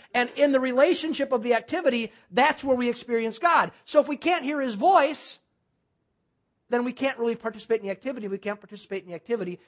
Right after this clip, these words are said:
We can't come to know him the way he wants us to come to know him. That's how important this is. And as I was thinking about this, trying to think,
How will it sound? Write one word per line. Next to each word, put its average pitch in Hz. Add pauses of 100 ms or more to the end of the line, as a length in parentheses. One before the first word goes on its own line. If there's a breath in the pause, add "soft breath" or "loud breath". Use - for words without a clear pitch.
(120)
We 185
can't 180
come 175
to 165
know 190
him 156
the 147
way 156
he 160
wants 156
us 143
to 147
come 139 (380)
to 139
know 165
him. 139
That's 202
how 170
important 156
this - (120)
is. - (1400)
And 185
as 190
I 202
was 196
thinking 262
about 143
this, 165
trying 190
to 170
think, 190